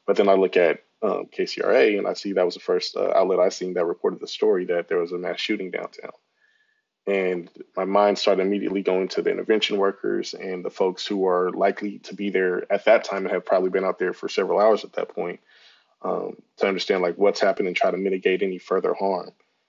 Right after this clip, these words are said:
Um, and then it's putting the story together of what actually happened, right? You know, you read a news article at <laughs> the initial stages, there's probably five lines, no more than six sentences that say,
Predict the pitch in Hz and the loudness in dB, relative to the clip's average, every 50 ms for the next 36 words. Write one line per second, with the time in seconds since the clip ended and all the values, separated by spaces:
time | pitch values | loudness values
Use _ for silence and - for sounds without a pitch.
0 | _ _ _ _ _ _ - 98 92 90 87 87 87 - - - - - _ _ | _ _ _ _ _ _ -8 -6 -4 -4 -4 -4 -6 -6 -8 -10 -12 -14 _ _
1 | _ _ _ _ _ _ _ _ _ _ _ - - - - - - - - - | _ _ _ _ _ _ _ _ _ _ _ -8 -6 -4 -4 -4 -4 -6 -6 -8
2 | - - _ _ - - - - 208 202 196 190 - - - - 104 104 98 87 | -10 -12 _ _ -4 -2 2 2 2 2 2 0 -2 -2 -2 0 0 0 0 0
3 | - - 107 98 92 90 98 90 87 92 87 - - 98 95 104 101 101 95 92 | 0 0 2 2 2 2 0 2 2 2 0 -2 -6 -10 -4 2 4 4 4 4
4 | - - 104 95 - - - - 98 90 95 87 85 - - - 85 - - - | 4 4 4 4 4 0 -4 -4 -4 -2 2 2 2 0 -2 -8 -10 -10 -8 -4
5 | 92 92 90 90 90 - 104 98 95 92 90 87 90 92 - - - 98 98 95 | -2 0 0 0 -2 -2 -4 -4 -2 -2 -2 -4 -4 -6 -8 -8 -4 -4 -2 0
6 | 98 101 101 98 92 101 104 98 101 - - - 101 98 98 95 101 - _ - | 0 0 2 2 2 2 2 2 2 2 2 2 4 4 2 0 -2 -6 _ -10
7 | - - 95 95 - - _ - - - 135 139 104 117 113 - - 131 - - | -4 -2 0 0 -2 -4 _ -10 0 4 6 6 6 6 4 4 2 2 2 4
8 | 113 104 104 101 110 104 - 101 95 92 - 107 101 98 101 98 - - 101 101 | 4 4 4 4 0 0 0 0 0 2 4 4 4 4 4 0 2 4 6 6
9 | 101 104 95 95 101 101 104 101 98 98 101 - - - - - - _ - 107 | 6 6 4 2 2 2 2 0 -2 -4 -8 -12 -20 -20 -20 -20 -18 _ -2 0
10 | 107 104 104 101 98 98 95 - - 107 - - - 101 92 107 95 - - 104 | 2 4 4 4 2 0 -2 -2 -4 -6 -4 -2 -4 -2 -2 -2 -6 -4 -4 -4
11 | 95 92 98 90 - - 101 92 90 90 87 - - | -2 -2 -2 -2 0 0 2 2 2 2 -2 -6 -12